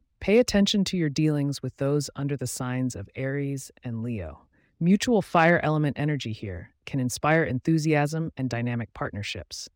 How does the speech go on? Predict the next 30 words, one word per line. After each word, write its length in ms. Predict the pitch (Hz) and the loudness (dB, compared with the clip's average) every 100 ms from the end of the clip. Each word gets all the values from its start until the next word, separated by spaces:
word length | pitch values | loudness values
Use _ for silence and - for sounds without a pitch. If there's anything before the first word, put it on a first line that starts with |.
| _ | _
although 180 | 147 151 | 0 2
you 160 | 156 160 | 4 4
might 300 | 165 208 - | 4 4 4
need 200 | 196 170 | 2 0
to 60 | |
keep 320 | - - 165 - | -6 -4 -4 -4
any 240 | 160 165 143 | -2 0 0
impulsive 540 | 143 - 156 - 139 | -4 -4 -4 -4 -4
reactions 540 | 131 123 - 123 113 | -4 -4 -6 -6 -6
in 120 | 101 104 | -6 -6
check. 420 | - 92 - - _ _ _ _ _ _ _ _ _ | -6 -8 -12 -20 _ _ _ _ _ _ _ _ _
Financial 480 | - 180 202 233 220 | 6 8 8 8 6
matters 340 | 160 156 156 | 6 6 4
appear 280 | 151 - 143 | 2 0 -2
promising 600 | - 175 185 156 120 113 | 2 4 4 2 0 -4
as 140 | 113 139 | -2 -2
Mercury 480 | 151 160 190 180 | -2 -2 -2 0
in 100 | 160 | 0
your 100 | 139 | -2
second 420 | 123 - 190 190 143 | -2 0 0 -2 -4
house 400 | 123 117 - - | -4 -6 -8 -8
sextiles 680 | - 156 - 147 139 131 | -4 -4 -4 -4 -2 -2
Venus, 540 | 127 147 104 90 - - | 0 0 -2 -6 -14 -16
suggesting 580 | - 151 143 147 - 147 | -10 -4 2 2 2 -2
rewarding 480 | 139 135 156 175 175 | -2 2 4 4 4
negotiations 1040 | 160 156 151 - 135 139 - 156 156 - - - _ | 2 2 2 0 2 2 0 -2 -4 -6 -14 -20 _
and 120 | 143 - | -10 -8
potentially 600 | 147 175 165 160 147 135 | -4 0 0 0 -2 -4
lucrative 580 | 135 156 - 120 113 | -2 -2 -2 -6 -6
contracts. 840 | - 120 117 - - - - - | -6 -4 -4 -6 -12 -14 -18 -18